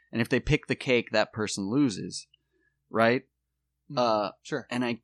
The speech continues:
Speaker 1: came out, Willick, oh, I was gonna say, like, it, I, it's just dumb. This is fucking S N L. Whose pubes are it? So,
Speaker 2: <laughs>
Speaker 1: whose pubes are it?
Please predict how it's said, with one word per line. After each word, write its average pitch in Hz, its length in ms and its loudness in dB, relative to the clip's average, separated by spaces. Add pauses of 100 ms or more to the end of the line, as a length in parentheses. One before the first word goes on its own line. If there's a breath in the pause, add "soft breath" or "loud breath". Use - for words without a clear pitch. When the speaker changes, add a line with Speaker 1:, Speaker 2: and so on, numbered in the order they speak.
Speaker 1:
came 156 420 -2
out, 143 300 -2
Willick, 135 340 0
oh, 165 120 12
I 131 100 12
was 135 120 4
gonna 139 180 4
say, 127 440 2
like, 110 360 0 (1800)
it, 151 200 -6
I, 127 180 -2 (100)
it's 233 220 2
just - 180 -2
dumb. 90 260 -2
This 160 220 4
is 127 240 0
fucking 117 320 -4
S 98 160 -2
N 113 60 -4
L. 101 100 -4
Whose 294 280 8
pubes 311 540 6
are 135 280 10
it? 101 180 -2 (400)
So, - 240 4 (120)
Speaker 2:
<laughs> - 140 -4
Speaker 1:
whose 196 220 8
pubes 151 380 8
are 123 300 10
it? 107 160 2